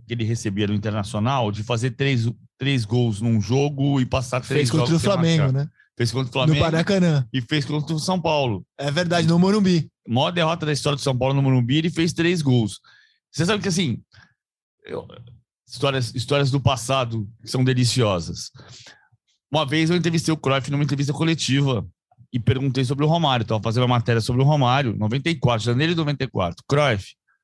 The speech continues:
Speaker 1: o que é que você acha do Romário?" E o Cruyff respondeu: "O Romário é um gênio,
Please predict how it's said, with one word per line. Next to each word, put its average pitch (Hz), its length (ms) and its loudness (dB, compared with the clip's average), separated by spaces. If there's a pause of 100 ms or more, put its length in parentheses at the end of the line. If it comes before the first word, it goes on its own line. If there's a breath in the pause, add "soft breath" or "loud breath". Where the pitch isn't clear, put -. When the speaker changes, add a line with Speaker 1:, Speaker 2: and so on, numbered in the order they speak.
(220)
Speaker 1:
o 120 100 0
que 120 180 -2
é 165 80 2
que 170 460 0
você 139 380 2
acha 143 320 0
do 151 120 0
Romário?" 110 580 0 (220)
E 123 80 0
o 127 60 2
Cruyff 135 400 2
respondeu: 110 680 2 (440 loud breath)
"O - 80 -6
Romário 131 580 2
é 139 60 2
um 170 140 2
gênio, 117 580 0